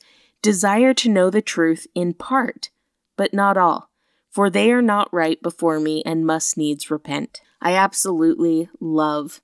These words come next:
that phrase. They desire to know the truth, but not all. I feel like that is a very dangerous mindset to have as a member of the church, to want to pick and choose what beliefs that you'll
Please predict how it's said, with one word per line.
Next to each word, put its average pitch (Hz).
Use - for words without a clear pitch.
that 151
phrase. 156
They 175
desire 180
to 220
know 175
the 175
truth, 156
but 175
not 156
all. -
I 170
feel 220
like 240
that 180
is 170
a 170
very 180
dangerous 170
mindset 151
to 151
have -
as 175
a 175
member 185
of 180
the 175
church, 180
to 190
want 196
to 180
pick -
and 175
choose 180
what 175
beliefs 165
that -
you'll 151